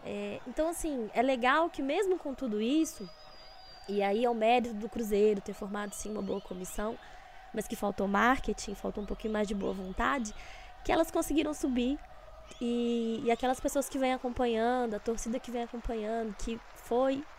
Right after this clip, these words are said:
em Venda Nova, gente, é longe, não é fácil <laughs> chegar em Venda Nova. A gente, né, pra quem mora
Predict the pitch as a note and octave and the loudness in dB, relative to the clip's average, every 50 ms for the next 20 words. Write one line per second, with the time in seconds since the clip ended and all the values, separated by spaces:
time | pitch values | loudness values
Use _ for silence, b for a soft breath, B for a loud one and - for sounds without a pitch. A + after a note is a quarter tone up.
0 | B B B B B A#3 A3+ G#3 A3 G#3+ G#3+ A3 G#3 G#3+ A3 A3 G#3+ A3+ A3+ B3 | B B B B B -6 -2 0 2 4 4 4 4 4 2 2 2 2 2 2
1 | A#3+ A3+ A3+ - - A3 B3 C#4 B3+ A3+ A3 A3 G#3+ G#3+ G#3+ G3+ F#3+ G#3+ A3 G#3+ | 2 2 0 0 0 0 2 2 4 4 4 4 4 2 0 0 -2 -2 -2 0
2 | G#3+ G3+ G#3 G#3+ G#3+ A3+ A#3 C4 C4+ C4 - - - G#3 G#3 A3+ G#3+ - - - | -2 -2 -4 -4 -2 -2 0 0 -2 -2 -4 -6 -6 -2 -2 0 0 0 0 0
3 | - - A3+ G3+ F#3 A#3 G#3+ G#3+ G3+ - B3 A3 G#3 G#3+ G#3+ G#3 G3+ F#3+ F#3 F#3+ | -2 -4 -4 -2 0 0 0 -2 -2 -2 -2 -2 0 0 2 4 4 6 6 4
4 | G3 F#3+ F#3+ F#3+ G3+ B B B B B B B B B B B B B D#3 G3 | 2 2 -2 -6 -8 B B B B B B B B B B B B B -4 -4
5 | G3 F#3+ G#3+ G#3+ - - F#3 F#3+ G3+ G3+ - G#3 G#3 - - A#3 A#3 A#3+ A3+ A3+ | -2 -2 -4 -6 -6 -4 -2 -2 -2 0 -2 -2 -2 0 0 0 2 4 4 4
6 | A3+ G#3+ A3+ - | 4 4 2 -2